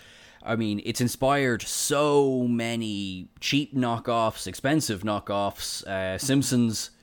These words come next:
Halloween segments. Um, and, you know, there's,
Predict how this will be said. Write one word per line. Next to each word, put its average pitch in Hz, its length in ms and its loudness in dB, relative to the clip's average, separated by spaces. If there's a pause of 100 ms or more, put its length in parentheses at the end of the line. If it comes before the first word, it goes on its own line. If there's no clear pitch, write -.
Halloween 117 560 2
segments. 101 680 -4 (440)
Um, 95 580 0 (500)
and, 107 460 -4 (100)
you 254 120 2
know, 151 140 4
there's, 135 340 4